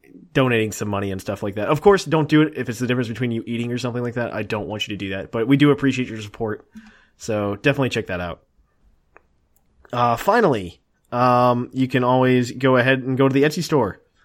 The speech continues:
etsy dot com slash shop slash Puckle Podcast, and you can buy shirts and T C G mats. So please do that.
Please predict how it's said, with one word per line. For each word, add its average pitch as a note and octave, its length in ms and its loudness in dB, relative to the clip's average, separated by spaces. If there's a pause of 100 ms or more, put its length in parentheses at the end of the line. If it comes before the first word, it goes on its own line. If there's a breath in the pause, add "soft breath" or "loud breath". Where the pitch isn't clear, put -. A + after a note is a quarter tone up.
(120)
etsy B2+ 220 0
dot B2+ 200 2
com C3+ 220 2
slash D3+ 320 2
shop C#3 300 2
slash C3+ 340 2
Puckle A2 260 -4
Podcast, G2+ 540 -6 (320 loud breath)
and B2 140 -2
you C3 120 4
can B2+ 100 0
buy B2 180 4
shirts C3+ 460 0
and F#3+ 220 2
T D3+ 100 -4
C C3 140 -4
G A2 120 -4
mats. - 340 -10 (160)
So A2+ 320 0
please D#3 240 2
do C#3 120 4
that. D3+ 160 -2